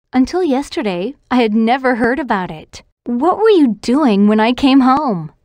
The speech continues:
We were washing the car. Are you enjoying the party? I'm bored.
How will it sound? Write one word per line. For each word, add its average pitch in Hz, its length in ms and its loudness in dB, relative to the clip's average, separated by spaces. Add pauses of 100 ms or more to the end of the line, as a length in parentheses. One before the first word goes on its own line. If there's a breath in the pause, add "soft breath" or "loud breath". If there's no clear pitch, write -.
(460)
We 247 180 2
were 240 160 2
washing 220 480 0
the 262 80 0
car. 254 520 -4 (260)
Are 254 80 2
you 240 180 4
enjoying 226 480 2
the 247 80 2
party? 240 420 0 (300)
I'm 269 220 2
bored. 190 760 -4